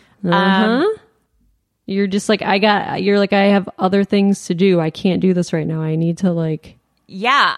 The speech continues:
Speaker 2: I don't know what it is about just, like, sitting and writing. My, I, when I wake up in the morning, I'm like, "No, go, go, go, go, go."
Speaker 1: Mm-hmm.
Speaker 2: But it felt really good for the few days that I did it. I felt centered and connected, and it was
Speaker 1: Gotta
Speaker 2: a
Speaker 1: get
Speaker 2: nice
Speaker 1: back.
Speaker 2: time with
Speaker 1: Gotta
Speaker 2: myself.
Speaker 1: get back there.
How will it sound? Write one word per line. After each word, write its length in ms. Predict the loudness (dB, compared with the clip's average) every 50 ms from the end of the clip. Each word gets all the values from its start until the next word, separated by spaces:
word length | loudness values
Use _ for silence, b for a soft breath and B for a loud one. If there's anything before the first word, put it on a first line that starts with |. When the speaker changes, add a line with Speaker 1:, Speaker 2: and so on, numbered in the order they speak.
| -6 _
Speaker 2:
I 200 | -2 0 0 0
don't 160 | -2 -4 -4 -2
know 100 | -4 -4
what 160 | -2 -2 -2
it 100 | -2 -2 -2
is 120 | -4 -4
about 280 | -2 0 0 0 -2 -4
just, 180 | -14 -10 -10
like, 140 | -10 -10 -10
sitting 560 | -14 -14 -12 -4 -4 -2 0 0 -2 -2 -2
and 140 | -4 -4 -2
writing. 540 | -2 -2 -2 0 -2 -2 -2 -4 -4 -6 -2
My, 220 | -2 -2 -2 0 0
I, 340 | -2 0 0 0 -2 -2 -4
when 160 | -4 -2 -2 0
I 80 | 0
wake 200 | 0 0 0 -2
up 100 | -2 -4
in 60 | -2 -4
the 40 | 0
morning, 280 | 0 0 0 0 -2
I'm 80 | -2 -2
like, 240 | -2 -4 -4 -4 _
"No, 180 | -4 -4 -4 -6
go, 220 | -6 -8 -8 -6
go, 200 | -4 -4 -6 -4
go, 180 | -4 -6 -6 -4
go, 160 | -4 -6 -4
go." 300 | -2 -2 0 2 2 2
Speaker 1:
Mm-hmm. 560 | 2 2 2 2 2 2 0 2 2 2 2 4
Speaker 2:
But 180 | 2 2 2
it 140 | 0 -2 -2
felt 480 | -2 -14 -6 -2 0 0 0 -2 -4 -6
really 300 | -4 -4 -2 -2 -4 -4
good 440 | -4 -2 0 0 2 0 -2 -2
for 140 | -4 -4 -4
the 140 | -4 -4 -6
few 260 | -6 -6 -4 -4 -2
days 280 | 0 0 0 0 -2 -2
that 120 | -2 -2
I 80 | -2 -2
did 240 | 0 0 0 0 0
it. 140 | 0 0 0
I 100 | -4 -4
felt 380 | -2 0 0 0 0 -2 -8
centered 680 | -14 -14 -4 -2 -2 -2 -2 -4 -4 -4 -2 -2 -2 -2
and 180 | -4 -6 -6 -8
connected, 880 | -10 -10 -4 -2 -2 -2 -2 -4 _ -4 -2 -2 0 0 0 -2 -2 -4
and 420 | -6 -6 -6 -4 -4 -4 -4 -6
it 120 | -8 -8
was 80 | -6 -6
Speaker 1:
Gotta 160 | -6 -4 -2 0
Speaker 2:
a 20 |
Speaker 1:
get 60 | 0
Speaker 2:
nice 140 | 0 0 2
Speaker 1:
back. 280 | 2 2 4 2 2 2
Speaker 2:
time 360 | 2 0 2 0 0 -2 -4
with 100 | -4 -2
Speaker 1:
Gotta 220 | -2 -2 -2 0
Speaker 2:
myself. 280 | 0 2 2 2 2 2
Speaker 1:
get 0 |
back 340 | 2 2 2 2 0 -2 -4
there. 360 | -2 -2 -2 -2 -4 -8